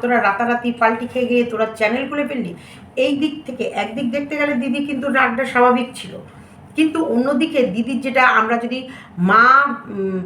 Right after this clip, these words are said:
নিজের মা, নিজের ভাই, নিজের বোন ভাবি, সেই দিকটা দেখতে গেলে অবশ্যই ওর দিদি ওকে ঠকিয়েছে, এটা মানতেই হবে। কিন্তু আরেকটা অ্যাঙ্গেল দিয়ে দেখতে গেলে কিন্তু আমাদের চোখে বারবার করে এটাই আসবে যে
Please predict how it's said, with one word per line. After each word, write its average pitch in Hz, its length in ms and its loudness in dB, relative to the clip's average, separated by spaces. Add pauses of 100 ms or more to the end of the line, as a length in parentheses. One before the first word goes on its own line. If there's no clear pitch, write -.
নিজের 214 460 2
মা, 226 520 2
নিজের 214 340 0
ভাই, 214 300 2
নিজের 202 320 -2
বোন 247 260 -2
ভাবি, 247 460 -4 (220)
সেই 277 240 -2
দিকটা 285 380 -2
দেখতে 262 300 0
গেলে 262 360 2
অবশ্যই 208 380 -2
ওর 254 120 4
দিদি 220 220 0
ওকে 220 160 0
ঠকিয়েছে, 180 600 -8
এটা 226 200 0
মানতেই 196 420 2
হবে। 156 200 -6 (460)
কিন্তু 294 440 -2 (760)
আরেকটা 247 320 2
অ্যাঙ্গেল 247 300 2
দিয়ে 240 100 0
দেখতে 196 280 -4
গেলে 202 180 -2
কিন্তু 202 240 -6
আমাদের 175 340 -4 (140)
চোখে 196 340 -6 (200)
বারবার 170 400 -2
করে 208 220 -2 (460)
এটাই 185 260 4
আসবে 190 160 -4
যে 220 240 -2